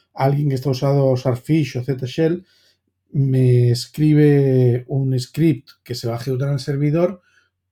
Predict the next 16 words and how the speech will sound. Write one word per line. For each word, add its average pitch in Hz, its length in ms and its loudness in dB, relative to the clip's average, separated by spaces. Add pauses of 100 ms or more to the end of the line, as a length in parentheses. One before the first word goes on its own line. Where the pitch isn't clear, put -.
(140)
como 139 300 0
lo 123 180 6
ha 131 80 2
hecho 131 160 -4
en 131 80 0
su 123 160 -4
máquina 110 500 -4 (200)
con 107 180 -10
Z 101 240 -12
Shell. 135 320 -4 (480)
Y 120 80 -14
claro, 117 220 -2
en 101 80 -6
el 101 80 -10
servidor, 123 600 -2 (140)
mm, 104 800 -8